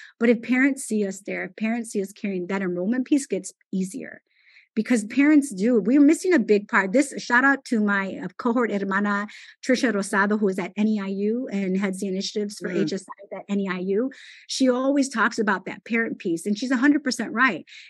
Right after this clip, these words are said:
Speaker 1: And, you know, we know that parents need to be involved in this process.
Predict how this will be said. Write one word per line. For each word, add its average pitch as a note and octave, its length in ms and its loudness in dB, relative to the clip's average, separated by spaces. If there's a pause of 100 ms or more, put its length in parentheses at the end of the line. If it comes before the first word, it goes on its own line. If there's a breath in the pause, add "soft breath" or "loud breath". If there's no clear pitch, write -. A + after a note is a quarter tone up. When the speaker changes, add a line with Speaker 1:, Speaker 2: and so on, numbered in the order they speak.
Speaker 1:
And, A#3+ 220 6
you A#3+ 100 8
know, A#3 100 4
we D4 220 10
know A#3+ 400 4
that G3 240 -4
parents C4+ 420 4
need A#3 160 2
to A#3 60 0
be G#3 120 -2
involved G#3 360 -2
in F#3 80 -2
this E3+ 140 -8
process. C#4 680 -8